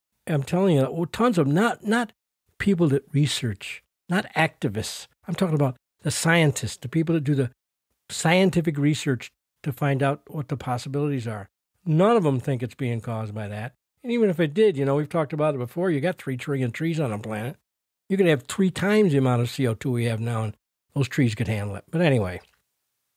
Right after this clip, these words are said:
So th-, we're getting a lot of demands. I'm just running out of things to talk about on, on electric vehicles unless we go over the same stuff, which I do from time to time.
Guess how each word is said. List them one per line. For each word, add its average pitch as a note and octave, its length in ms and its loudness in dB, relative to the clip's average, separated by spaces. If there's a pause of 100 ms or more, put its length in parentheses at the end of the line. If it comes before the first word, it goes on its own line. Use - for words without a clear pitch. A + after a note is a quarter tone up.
(640)
So E3 180 2
th-, D#3+ 120 -10
we're G3+ 140 0
getting G#3+ 240 2
a E3+ 40 6
lot G3+ 200 6
of F3+ 100 2
demands. F3 360 4
I'm D#3+ 140 4
just D3 160 -2
running F3+ 180 4
out F3 140 6
of D3 80 0
things E3 160 2
to C3+ 60 -4
talk F3 260 2
about D3 240 4
on, C#3 180 2
on C#3+ 160 0
electric C#3 400 0
vehicles C#3+ 400 0
unless C3+ 240 0
we C#3 100 0
go D3+ 140 2
over C#3+ 160 2
the A#2 100 -4
same C3 280 -2
stuff, C#3+ 280 -4
which A3 160 -4
I C4 120 4
do E3+ 180 2
from D#3 160 -2
time C3 220 2
to A2 60 -6
time. A#2 360 -8